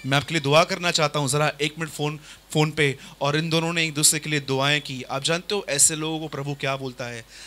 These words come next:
"They are the doorkeepers of the church।"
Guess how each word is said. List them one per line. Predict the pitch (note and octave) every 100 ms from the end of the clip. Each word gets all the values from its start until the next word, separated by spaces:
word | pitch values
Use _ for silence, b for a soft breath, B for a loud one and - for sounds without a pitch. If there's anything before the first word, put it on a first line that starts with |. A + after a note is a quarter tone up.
| B A#2
"They | B2+ B2+ C3
are |
the | A#2+ - -
doorkeepers | C#3+ D3+ D3 D3 - C#3+ C#3 C3+ B2 C3+
of | - A#2
the | -
church।" | A#2 G#2+ - -